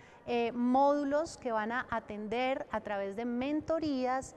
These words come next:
y de modela-, moderadores, eh, además, eh, teniendo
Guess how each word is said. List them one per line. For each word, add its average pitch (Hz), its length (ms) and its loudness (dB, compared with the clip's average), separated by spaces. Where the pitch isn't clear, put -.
y 247 140 -4
de 240 320 -2
modela-, 233 720 -2
moderadores, 254 880 -2
eh, 226 280 0
además, 240 800 2
eh, 226 420 -2
teniendo 254 600 0